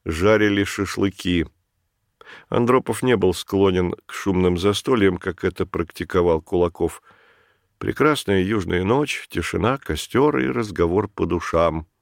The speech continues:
пишет в воспоминаниях Михаил Сергеевич. Вот в разговор по душам не верится. По душам — это предельная откровенность.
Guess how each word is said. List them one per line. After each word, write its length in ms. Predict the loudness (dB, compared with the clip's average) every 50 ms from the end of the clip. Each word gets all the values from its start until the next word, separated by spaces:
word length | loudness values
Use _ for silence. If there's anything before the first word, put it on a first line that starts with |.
| _ _ _ _ _ _
пишет 400 | -6 -6 -6 -4 -6 -8 -8 -6
в 200 | -4 -4 -2 0
воспоминаниях 1040 | 0 -2 -2 -4 -6 -4 -4 -2 0 0 0 0 0 0 0 -2 -4 -4 -6 -12 _ _ _ _ _ _ _ _ -8 -4
Михаил 440 | -4 -4 -2 -2 0 0 0 0
Сергеевич. 760 | -4 -4 -4 -4 -2 0 0 2 2 2 0 -2 -4 -6 -10 _ _ _ _ _ -20 _ _ _ _ _ _ _ _ _ _ _ _ _ _ -10
Вот 380 | -4 -2 -2 -2 -2 -6 -20 -18 _
в 160 | -6 -2 0
разговор 460 | 0 0 0 2 2 4 4 4 2 0
по 160 | 0 -2 -2
душам 680 | 0 0 -2 -2 -2 -2 0 0 0 0 -2 -4 -6 -8 _ _ _ _ _ _ _ _ -4
не 180 | -2 0 2 2
верится. 540 | 4 2 2 2 -2 -8 -10 -12 -12 -12 -18 _ _ _ _ _ _ -4
По 80 | -2 0
душам — 480 | 0 0 0 2 2 2 2 2 2 0 -2
это 260 | 0 2 0 0 0 -2 _ _ -4
предельная 640 | -2 -2 0 2 2 2 2 2 2 2 2 2
откровенность. 720 | 0 0 0 2 4 4 4 4 2 0 -8 -10 -16 -20